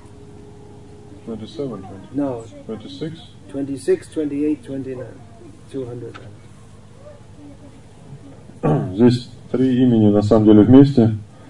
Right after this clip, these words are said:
Speaker 1: Двести двадцать шестое, двести двадцать восьмое, двести двадцать девятое.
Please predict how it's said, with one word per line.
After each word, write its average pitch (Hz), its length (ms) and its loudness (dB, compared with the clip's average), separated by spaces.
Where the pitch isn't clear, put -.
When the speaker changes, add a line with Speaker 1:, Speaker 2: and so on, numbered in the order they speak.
Speaker 1:
Двести 107 480 2
двадцать 110 280 8
шестое, 135 400 6
двести 110 300 2
двадцать 107 300 4
восьмое, 123 520 2
двести 117 340 4
двадцать 110 300 4
девятое. 104 440 2